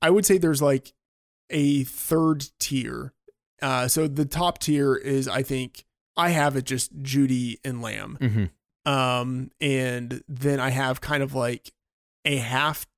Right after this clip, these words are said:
Speaker 1: tier, like, a transitionary tier. That's, I'd say, Jefferson and Ruggs.
Speaker 2: Mm-hmm.
Speaker 1: And then under that, I have, like, Mims, Higgins, Ayuk, and Rager.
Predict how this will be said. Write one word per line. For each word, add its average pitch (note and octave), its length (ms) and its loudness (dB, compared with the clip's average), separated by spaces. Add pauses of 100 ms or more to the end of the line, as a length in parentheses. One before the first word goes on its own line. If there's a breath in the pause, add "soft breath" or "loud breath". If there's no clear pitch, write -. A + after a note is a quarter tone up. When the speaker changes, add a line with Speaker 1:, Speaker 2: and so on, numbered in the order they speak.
(320)
Speaker 1:
tier, F#3 320 2
like, D#3 180 2
a C3 60 -8
transitionary D3 800 0
tier. D#3+ 200 0
That's, C#3 220 2
I'd C3+ 180 -2
say, C3+ 140 2
Jefferson C3 840 -2 (440)
and C3+ 240 0
Ruggs. B2 600 -2
Speaker 2:
Mm-hmm. G#2+ 300 4 (120)
Speaker 1:
And C#3 140 0
then C#3+ 180 2
under C#3 280 2
that, B2 380 0
I C3 120 0
have, A#2+ 260 -2
like, A#2 240 -6
Mims, D3+ 680 -2 (100)
Higgins, C3+ 720 0 (120)
Ayuk, B2 600 -2 (540)
and B2 480 0
Rager. A2+ 800 -4